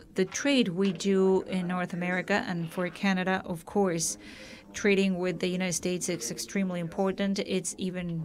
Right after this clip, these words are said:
bigger than the trade that Canada has with Mexico. So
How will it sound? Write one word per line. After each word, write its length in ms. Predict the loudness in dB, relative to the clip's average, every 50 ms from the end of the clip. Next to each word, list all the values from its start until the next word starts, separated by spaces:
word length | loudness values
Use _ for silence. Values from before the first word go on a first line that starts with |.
| -2 0
bigger 400 | 0 0 0 0 0 0 -2 -2
than 320 | -2 -2 -2 -2 -2 -2
the 100 | -4 -4
trade 540 | -6 -6 -4 -2 -2 -2 -2 -4 -4 -8 -10 -12 -14 -14 -14 -10 -6
that 140 | -6 -4 -4
Canada 280 | -2 0 0 0 0 -2
has 320 | -2 -2 -4 -2 -4 -4
with 140 | -6 -6 -4
Mexico. 440 | -6 -6 -6 -8 -6 -4 -4 -4 -2
So 400 | -2 0 0 2 2 2 0